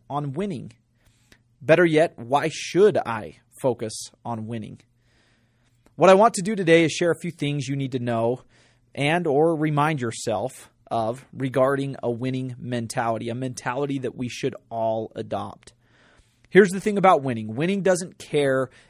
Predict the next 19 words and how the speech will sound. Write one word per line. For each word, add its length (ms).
if 200
your 100
body 400
aches 340
or 60
if 140
your 80
mind 340
is 160
sore. 420
Winning 240
doesn't 260
care 440
about 380
how 240
hard 280
you've 240
worked 420
yesterday, 800